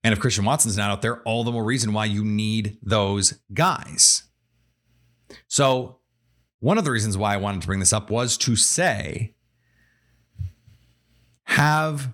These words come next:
reasonable expectations, especially for guys who it looks like are going to start.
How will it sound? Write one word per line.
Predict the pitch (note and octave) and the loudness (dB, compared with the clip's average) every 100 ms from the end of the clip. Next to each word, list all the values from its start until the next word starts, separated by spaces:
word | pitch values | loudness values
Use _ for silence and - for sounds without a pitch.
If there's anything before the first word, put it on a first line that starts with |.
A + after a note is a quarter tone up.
| - | -8
reasonable | - C3 C#3+ D#3 C#3+ C3+ | 0 2 2 0 0 0
expectations, | C3 - B2 - E3 - G#2 G#2 | 0 -2 -4 0 0 2 0 0
especially | - B2 A#2+ - | 0 2 0 0
for | C#3+ D3 | -4 -4
guys | A2+ A2 A2+ - | -2 0 -2 -2
who | A#2+ | -2
it | |
looks | G#2 A2 - | -2 0 0
like | A#2 A#2 | 0 -2
are | B2 | -4
going | G#2 G#2 G#2+ | -2 -2 -2
to | G#2 | -2
start. | A2+ - F3 D3 - | -4 0 0 0 -4